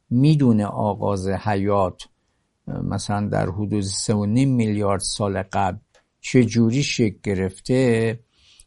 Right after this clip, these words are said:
این یا آدم نادانیه یا آدم فرومایه‌ایه. این واقعاً چیزی است که، اه، علم نمی‌تونه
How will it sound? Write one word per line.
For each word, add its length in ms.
این 160
یا 120
آدم 540
نادانیه 920
یا 160
آدم 420
فرومایه‌ایه. 1300
این 240
واقعاً 840
چیزی 420
است 180
که، 440
اه، 80
علم 540
نمی‌تونه 880